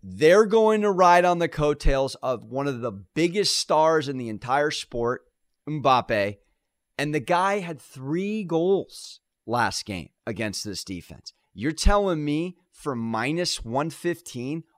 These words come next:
all we need is one splash to cash? Count me in.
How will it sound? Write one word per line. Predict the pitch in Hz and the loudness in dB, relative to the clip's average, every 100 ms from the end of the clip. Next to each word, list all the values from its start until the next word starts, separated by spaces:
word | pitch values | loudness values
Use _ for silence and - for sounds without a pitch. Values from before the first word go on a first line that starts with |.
| _ | _
all | 120 139 | 0 0
we | 180 185 | 0 -4
need | 170 170 156 | -6 -6 -4
is | 120 - 78 - | -4 -6 -14 -20
one | 90 87 95 107 127 156 180 185 _ _ _ _ _ _ _ _ _ | -16 -10 -6 -4 -4 -4 -6 -8 _ _ _ _ _ _ _ _ _
splash | - - - - 139 123 123 147 190 - - - _ - | -12 -8 -8 -6 -2 2 2 0 -6 -8 -10 -16 _ -8
to | 165 | -8
cash? | - 127 127 170 214 - - - _ _ _ _ _ _ _ _ | -6 -4 -2 -2 -6 -10 -14 -16 _ _ _ _ _ _ _ _
Count | - 156 220 208 | -8 -4 -4 -4
me | 208 226 196 | -6 -4 -4
in. | 226 147 | -6 -8